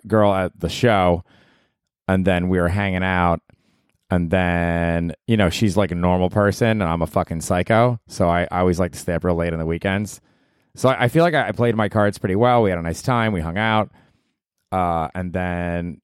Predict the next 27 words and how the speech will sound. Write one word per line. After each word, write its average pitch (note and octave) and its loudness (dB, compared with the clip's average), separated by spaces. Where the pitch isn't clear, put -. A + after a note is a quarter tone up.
she - -4
went E2 -2
home, B2 2
and G2 0
then, F#2+ -2
like, G2 -2
<laughs> - -14
s-, - -8
two - 2
or C3+ 6
three A#2+ 2
hours A2 2
elapsed, A#2 -2
and A2 0
then A#2 0
I A2+ 2
texted - -2
her C3+ 4
a A#2+ 2
Sia A#2 2
video E2+ 2
at D#2+ 0
four F#2 2
A F2 2
M. D#2+ -2
Jesus E3 0
Christ. C#2+ -8